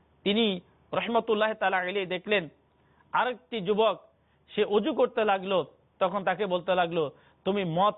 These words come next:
পান এবং গান বাজনা থেকে তওবা করো।" তখন সে বলতে লাগলো, "আমি তওবা করলাম।" আমাদের ইমাম, ইমাম আজম আবু হানিফা রহমতুল্লাহ তাআলা আলাইহি তিনার মধ্যে এমন একটি বেলায়েতের ফাওয়াত ছিল, কাশফের মাধ্যমে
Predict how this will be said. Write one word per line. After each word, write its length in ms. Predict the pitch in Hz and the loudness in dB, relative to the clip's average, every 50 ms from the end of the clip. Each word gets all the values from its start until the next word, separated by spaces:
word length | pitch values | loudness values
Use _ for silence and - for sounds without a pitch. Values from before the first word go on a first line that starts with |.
| - - | -4 0
পান 300 | 220 240 277 311 339 359 - _ _ _ _ | 2 2 2 2 0 -6 -14 _ _ _ _
এবং 380 | - 180 202 214 196 175 147 131 | -4 -4 -2 -4 -4 -6 -8 -4
গান 380 | 147 170 190 196 196 185 160 | 0 2 2 2 2 0 -2
বাজনা 320 | 139 165 175 170 214 285 277 | 0 0 0 2 0 0 0
থেকে 220 | 254 233 180 190 | 0 0 -2 0
তওবা 300 | 160 - 160 160 160 156 | 0 2 2 4 4 2
করো।" 300 | 147 151 151 135 120 113 - _ _ _ _ _ _ _ _ _ - | 2 0 -2 -2 -4 -6 -10 _ _ _ _ _ _ _ _ _ -2
তখন 240 | 165 160 180 175 | -2 -2 -2 -4
সে 180 | 143 - 175 170 | -4 -2 -2 0
বলতে 280 | 156 156 151 135 - 156 | 0 0 -2 -2 -2 0
লাগলো, 380 | 165 165 160 180 226 285 381 - - _ _ _ | 0 0 0 0 0 0 0 -4 -10 _ _ _
"আমি 200 | - 151 151 156 | -6 -6 -4 -4
তওবা 320 | 139 - 139 139 131 135 131 | -4 -2 -2 0 0 -2 -2
করলাম।" 320 | - - 113 110 110 107 - _ _ _ _ _ _ _ _ _ - | -4 -6 -8 -8 -10 -12 -16 _ _ _ _ _ _ _ _ _ -4
আমাদের 300 | - 160 175 175 175 156 | 0 0 0 0 0 -4
ইমাম, 340 | 147 143 170 220 277 330 330 - _ _ _ _ _ _ _ | -2 0 2 2 2 0 -4 -12 _ _ _ _ _ _ _
ইমাম 300 | 170 190 254 277 254 233 | -2 2 2 2 2 2
আজম 280 | 214 196 180 196 202 | 0 0 0 0 -2
আবু 160 | 196 185 170 180 | -2 -2 -2 -4
হানিফা 280 | 175 254 269 - 202 | -4 -6 -4 -2 -4
রহমতুল্লাহ 560 | 190 175 - 185 185 180 185 170 175 180 175 | -4 -4 -6 -8 -8 -6 -4 -2 -2 -2 -2
তাআলা 240 | 170 - 156 151 151 | -2 -2 -2 0 0
আলাইহি 380 | 151 147 151 175 202 202 165 139 - _ _ _ _ _ _ _ - | 0 0 0 0 0 0 -2 -4 -10 _ _ _ _ _ _ _ -4
তিনার 400 | 190 196 214 208 196 180 151 147 - _ _ _ _ - | -2 0 2 2 2 0 -2 -6 -12 _ _ _ _ -8
মধ্যে 280 | 156 180 190 175 165 196 | -4 -2 -2 0 0 0
এমন 320 | - 190 185 208 240 254 | 0 0 0 0 0 -2
একটি 220 | 233 - - 214 185 | -2 -4 -6 -8 -8
বেলায়েতের 560 | 143 139 180 202 220 254 247 - - 214 190 | -2 0 2 2 4 2 0 -2 -4 -6 -4
ফাওয়াত 400 | 147 170 175 202 285 311 302 - | 0 2 4 4 4 2 2 0
ছিল, 200 | - 190 160 127 107 - _ _ _ _ _ _ _ _ _ _ _ - | -4 -6 -6 -6 -10 -14 _ _ _ _ _ _ _ _ _ _ _ -2
কাশফের 460 | 196 254 269 - - - 311 294 262 | 0 0 0 -2 -2 2 2 2 4
মাধ্যমে 520 | 247 277 262 226 269 294 269 233 170 123 | 2 0 0 0 0 0 0 0 -4 -6